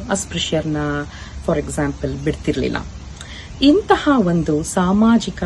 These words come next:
ವೈಪರ್ಯತ-, ವೈಪರ್ಯತಕ್ಕೆ ನೊಂದ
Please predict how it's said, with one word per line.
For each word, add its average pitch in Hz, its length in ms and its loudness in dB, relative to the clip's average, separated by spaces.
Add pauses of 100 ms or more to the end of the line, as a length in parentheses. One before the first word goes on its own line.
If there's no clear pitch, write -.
ವೈಪರ್ಯತ-, 175 840 0
ವೈಪರ್ಯತಕ್ಕೆ 175 920 2 (400)
ನೊಂದ 170 400 8